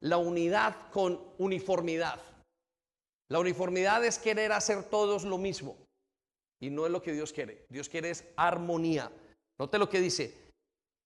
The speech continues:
Ver los hermanos juntos y en armonía. ¿Qué pasa cuando los hermanos, qué es estar con los hermanos juntos en armonía?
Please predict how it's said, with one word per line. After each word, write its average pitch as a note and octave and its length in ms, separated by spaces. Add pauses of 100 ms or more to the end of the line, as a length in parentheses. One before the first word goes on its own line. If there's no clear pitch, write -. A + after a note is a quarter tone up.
(380)
Ver D#3 180
los G3+ 180
hermanos F#3 460
juntos F3 800
y C#3+ 160
en D3+ 100
armonía. D3+ 500 (1120)
¿Qué G3+ 140
pasa A#3+ 260
cuando G3+ 240
los F#3 140
hermanos, F#3+ 420
qué A#3 160
es B3+ 140
estar A#3+ 560
con G#3+ 180
los G3 140
hermanos F#3 400
juntos G#3+ 380
en F#3 120
armonía? F3+ 500